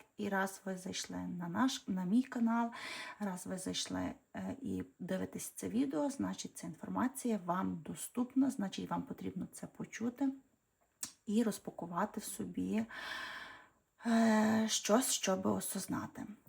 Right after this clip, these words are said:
Сьогодні у нас буде тема про, е,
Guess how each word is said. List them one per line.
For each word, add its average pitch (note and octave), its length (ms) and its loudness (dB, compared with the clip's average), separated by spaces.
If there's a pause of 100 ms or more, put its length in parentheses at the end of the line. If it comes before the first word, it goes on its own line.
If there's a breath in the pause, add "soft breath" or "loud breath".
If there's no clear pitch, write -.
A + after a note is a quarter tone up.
(120)
Сьогодні D4 400 2
у A#3 80 6
нас A#3+ 540 2 (360 loud breath)
буде A3 380 2
тема B3+ 640 2 (680 loud breath)
про, A3+ 680 6 (160)
е, G#3 440 4